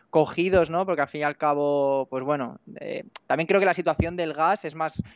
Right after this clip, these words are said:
es, es, es quizá más complicada en Europa que la de la gasolina, porque la gasolina, yo creo que es, o sea, i-, igual me estoy metiendo en un charco que quizá no tenga mucho sentido, pero desde mi punto de vista,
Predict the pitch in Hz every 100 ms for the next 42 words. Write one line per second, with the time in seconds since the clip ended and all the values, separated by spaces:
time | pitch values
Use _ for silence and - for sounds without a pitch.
0 | _ - 151 - 156 156 - 147 143 147
1 | - 156 156 151 151 156 - 165 151 143
2 | 147 156 160 139 143 160 175 160 131 120
3 | 120 120 143 165 123 127 120 123 127 143
4 | 175 - - _ - 147 170 147 - -
5 | - _ - 127 123 120 117 - 139 143
6 | 143 175 - 180 175 170 165 165 175 175
7 | 196 175 147 139 156 165 165 160 160 151
8 | 143 135 127 123 131 127 131 131 147 156
9 | 180 165 175 - 214